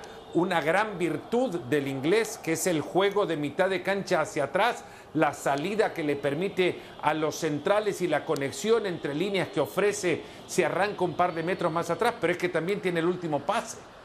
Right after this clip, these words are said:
Y, y, y en el Madrid tenés a Tchouaméni, Camavinga, Kroos, Modric para jugar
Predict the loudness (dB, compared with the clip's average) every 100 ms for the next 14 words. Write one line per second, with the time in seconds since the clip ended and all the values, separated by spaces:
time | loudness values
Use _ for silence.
0 | -20 -20 -12 -2 -2 0 0 0 0 0
1 | 0 2 2 0 0 0 0 0 0 0
2 | 0 0 -2 -2 0 0 0 0 0 0
3 | 2 2 2 2 0 0 -2 -2 0 2
4 | 2